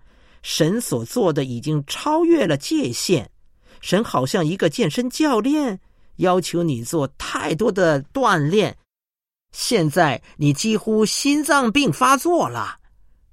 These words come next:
如果你相信这些话，你必定会心脏病发作。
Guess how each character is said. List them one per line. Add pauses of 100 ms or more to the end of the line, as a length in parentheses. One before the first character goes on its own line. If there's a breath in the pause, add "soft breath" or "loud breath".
(140)
如
果
你
相
信
这
些
话， (280)
你
必
定
会
心
脏
病
发
作。